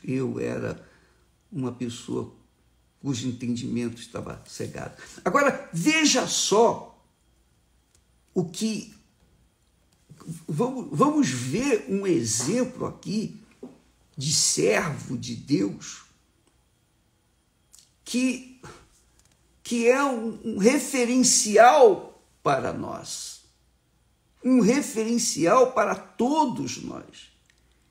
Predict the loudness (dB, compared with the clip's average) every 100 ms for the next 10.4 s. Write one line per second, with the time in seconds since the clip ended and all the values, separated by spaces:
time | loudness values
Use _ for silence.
0 | _ _ _ _ _ _ -4 -2 0 2
1 | 2 2 2 0 0 0 -2 -2 0 0
2 | -2 -2 -4 -6 -20 _ _ _ -4 -4
3 | -6 -4 0 2 0 -2 -8 -14 -20 _
4 | -8 -4 -4 -2 -4 -2 0 2 0 -2
5 | -8 -12 -16 -12 -8 -4 0 2 2 0
6 | -6 -20 -6 2 4 6 6 6 4 0
7 | -10 -2 2 0 2 4 4 2 -2 -2
8 | -4 -8 -12 -18 _ _ _ _ _ _
9 | _ _ 4 6 6 4 -4 6 6 6
10 | 0 -8 -14 -16